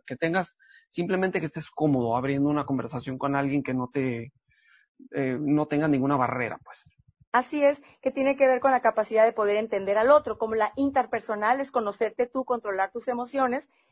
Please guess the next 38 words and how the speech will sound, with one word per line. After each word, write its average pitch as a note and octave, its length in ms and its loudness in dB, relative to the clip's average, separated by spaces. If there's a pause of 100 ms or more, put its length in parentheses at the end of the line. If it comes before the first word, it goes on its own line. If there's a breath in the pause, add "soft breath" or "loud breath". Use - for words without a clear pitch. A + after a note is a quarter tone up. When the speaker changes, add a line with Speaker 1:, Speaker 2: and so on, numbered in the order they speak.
Speaker 2:
la G#3 100 0
interpersonal A#3+ 760 2
es A#3 120 -4
también A3+ 380 0 (240 soft breath)
poder B3 320 6
entender A#3 440 2
al A3 140 4
otro, G#3+ 260 0
¿no? G3+ 160 -4
Sus A3 200 -14
puntos A3 420 -4
de G#3+ 100 2
vista G#3+ 260 -8 (340)
y B3 120 0
po-, G3+ 140 -2 (180)
por G3 120 -2
eso A#3+ 200 -2
puedes G3+ 280 0
comunicarte F3 640 -2
mejor, G#3 320 4
más G3 260 0
asertivamente. G3 720 -2 (600 soft breath)
Otra F4+ 200 8
de G4+ 60 6
las E4 100 0
que C#4 100 -2
tengo, E4+ 240 -2
fíjate D#4+ 380 -2
que B3+ 80 -2
sí C4 160 0
es C4 80 2
la D#4 80 0
corporal G3+ 480 0
kinestésica. G3 920 -8 (340 soft breath)
Yo B3+ 140 10
de D#4+ 140 6
niña E4+ 400 -2
destacaba D#4 640 0